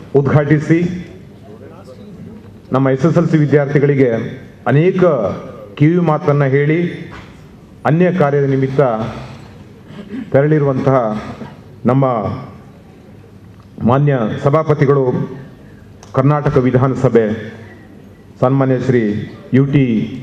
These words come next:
ಖಾದರ್ ಅವರೇ, ಕಾರ್ಯಕ್ರಮದ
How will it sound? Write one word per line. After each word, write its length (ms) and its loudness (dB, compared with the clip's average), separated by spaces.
ಖಾದರ್ 340 2
ಅವರೇ, 580 -2
ಕಾರ್ಯಕ್ರಮದ 540 0